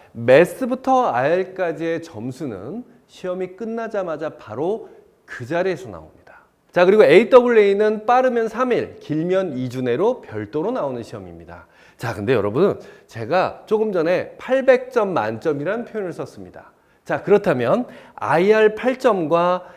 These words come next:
에이더블유에이 육 점 영 만점이란 두 점수는 총점에는 안 들어간다는 얘기입니다. 그러면 이 점수 왜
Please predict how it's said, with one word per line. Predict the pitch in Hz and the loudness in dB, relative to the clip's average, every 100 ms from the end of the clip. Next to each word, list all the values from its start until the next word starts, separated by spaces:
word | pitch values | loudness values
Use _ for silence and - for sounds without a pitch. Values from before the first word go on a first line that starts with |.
| - - | -20 -6
에이더블유에이 | 120 160 233 - 220 214 190 180 135 | 0 0 0 2 2 4 4 4 0
육 | 117 - | -8 -2
점 | 185 180 | -2 0
영 | 180 156 | -2 -2
만점이란 | 104 117 170 147 143 139 143 | -4 -4 -6 -2 0 0 -2
두 | - 123 160 | -10 -10 -10
점수는 | 104 98 110 196 170 98 156 262 - - _ _ | -8 -10 -6 -4 -4 -4 -4 -6 -10 -20 _ _
총점에는 | - - 302 294 302 240 196 185 175 | -12 -2 0 0 0 -2 -2 -4 -8
안 | - 110 135 | -12 -10 -4
들어간다는 | 170 147 170 110 90 | 0 0 0 -4 -10
얘기입니다. | 82 80 - - - _ _ _ _ _ _ _ | -14 -20 -20 -20 -20 _ _ _ _ _ _ _
그러면 | 226 254 254 165 | -2 0 0 -4
이 | 143 | -6
점수 | 185 226 220 220 | -2 -4 -2 -6
왜 | 117 139 185 - - | -2 0 0 -2 -8